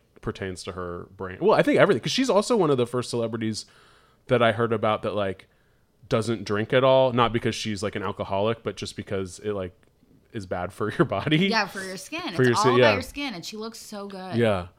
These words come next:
Speaker 1: Um, yeah, she truly was Gwyneth before Gwyneth was Gwyneth.
Speaker 2: She's the real Gwyneth.
Speaker 1: Um, but I, and I think she, if she did wanna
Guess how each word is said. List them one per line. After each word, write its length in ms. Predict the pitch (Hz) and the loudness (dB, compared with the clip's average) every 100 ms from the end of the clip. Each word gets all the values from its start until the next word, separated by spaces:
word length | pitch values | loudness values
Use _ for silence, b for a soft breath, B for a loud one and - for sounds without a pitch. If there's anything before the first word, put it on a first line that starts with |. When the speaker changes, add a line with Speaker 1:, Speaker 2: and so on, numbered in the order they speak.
| b b - | b b -6
Speaker 1:
Um, 580 | 113 104 95 90 85 82 _ _ | -2 0 0 -2 -6 -10 _ _
yeah, 140 | 156 214 | 0 0
she 200 | - 226 | 0 -4
truly 320 | - 220 262 | -2 0 2
was 240 | 160 180 | 4 2
Gwyneth 360 | 127 113 123 - | 2 0 0 -4
before 260 | 117 113 | -8 -6
Gwyneth 320 | 104 110 160 120 | -4 -2 -4 -4
was 140 | 98 | -8
Gwyneth. 260 | 190 196 202 | -6 -4 -4
Speaker 2:
She's 140 | 175 | -6
the 80 | 175 | -10
real 180 | 165 165 | -10 -8
Gwyneth. 420 | 101 - 165 - | -10 -12 -10 -2
Speaker 1:
Um, 460 | 113 104 98 92 - _ _ _ _ _ _ _ _ _ _ 120 | 0 0 -4 -10 -18 _ _ _ _ _ _ _ _ _ _ 0
but 240 | 147 - _ _ _ - | 0 0 _ _ _ -6
I, 180 | 156 165 - | -2 -2 2
and 120 | 160 | 4
I 60 | 190 | 6
think 220 | 285 302 | 4 0
she, 160 | - - | 0 0
if 160 | 160 | 0
she 160 | - 202 | 0 -4
did 260 | 110 120 | 0 0
wanna 380 | 139 156 175 151 | 0 0 -2 -4